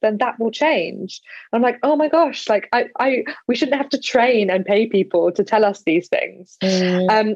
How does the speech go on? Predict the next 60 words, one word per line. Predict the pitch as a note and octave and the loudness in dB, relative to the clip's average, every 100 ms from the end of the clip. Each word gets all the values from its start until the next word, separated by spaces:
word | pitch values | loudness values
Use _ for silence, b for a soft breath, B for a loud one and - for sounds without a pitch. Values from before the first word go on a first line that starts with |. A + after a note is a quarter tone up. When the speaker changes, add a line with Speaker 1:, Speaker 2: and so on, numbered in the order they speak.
| - | -2
Speaker 1:
and | G#3+ | 0
he | A#3+ D#4 | 2 2
said | - F#3+ | 2 0
he | G#3 | 2
always | F#3+ G3 | 2 2
worked | F3+ G3+ | -2 -2
in | |
T | F#3 F#3 | 0 2
V, | F3+ F3+ | 2 2
and | |
he | F3+ G#3+ | 2 2
was | G3+ | 2
like, | G3 F3 | 0 2
"Well, | G3 F#3+ - - | 2 2 0 0
film | C#4 C4+ | 2 2
yourself | B3+ A3+ G#3+ | 0 0 0
talking | G#3+ G3+ F#3 | 0 0 -2
and | F3+ F3 | -4 0
see | F#3 | -2
if | F#3 | 0
you | F3+ | 0
like | F#3 F#3 E3+ | 0 0 -4
it." | D#3+ - _ _ _ - | -4 -6 _ _ _ -2
And | F#3+ | 2
I | F#3+ | 2
was | G3 | 2
like, | F#3+ F#3 - _ - | 2 0 -6 _ -8
"Oh, | B3 B3 | -2 -2
okay." | B3 F#3 - b b b | -2 -4 -4 b b b
So, | - G3 G3 - - | 2 4 2 0 -2
and | |
then | G3 | 0
my | G3 | 2
little | G3 D#3+ | 2 2
sister, | - G3+ - F3+ F3 - - F3 - - | -2 -4 0 2 2 -2 -8 -10 -10 -6
she | G#3 | -2
was | F3+ | 0
like, | F#3 F3+ | 0 0
"Oh, | A#3 - | 0 0
I | A#3+ | 0
G | A#3+ | 0
T | A#3 A3+ | -2 0
V | A3 | 0
is | G#3+ | 0
the | G3+ | 0
new | G3 G#3 | 2 2
YouTube." | F#3+ G#3+ A3 E3+ D#3+ E3 | 4 2 2 0 2 0
And | F3+ | 2
I | |
said, | G#3 G3+ | 2 4
"Oh, | A#3 | 2
okay, | G#3 E3+ | 2 2
well, | E3 F3 | 2 2
I'll | F3+ | 2
start | G3+ E3+ | 0 0
an | F3+ | 0
I | F3+ | -2
G | F#3+ | -2
T | F3 F#3+ | -2 -2
V, | F#3+ F#3+ F#3 | 2 2 0